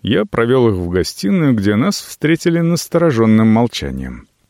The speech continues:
Только Кавиотес, смерив одного из них неприязненным взглядом, сказал:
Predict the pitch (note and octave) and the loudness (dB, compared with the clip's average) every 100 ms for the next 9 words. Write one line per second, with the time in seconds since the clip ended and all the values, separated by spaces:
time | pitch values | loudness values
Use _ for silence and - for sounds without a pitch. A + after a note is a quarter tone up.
0 | _ - D3 C3+ C3+ - C#3 C#3+ D3 G#2 | _ -2 -2 0 -4 -2 -2 2 4 2
1 | - - - G2 C3 C3+ - A2+ A2 A#2+ | -2 -6 -4 0 2 2 0 0 2 2
2 | B2+ A#2+ G#2+ B2 - A#2+ A2+ A#2+ A#2 A#2 | 4 4 2 0 0 -2 -2 -2 0 0
3 | G#2 A2+ A2+ A2+ G2 G#2+ C#3+ B2 A2 F#2+ | 2 4 4 4 0 0 0 2 0 0
4 | - A2 F2+ E2 C#2+ | -2 -2 0 -2 -2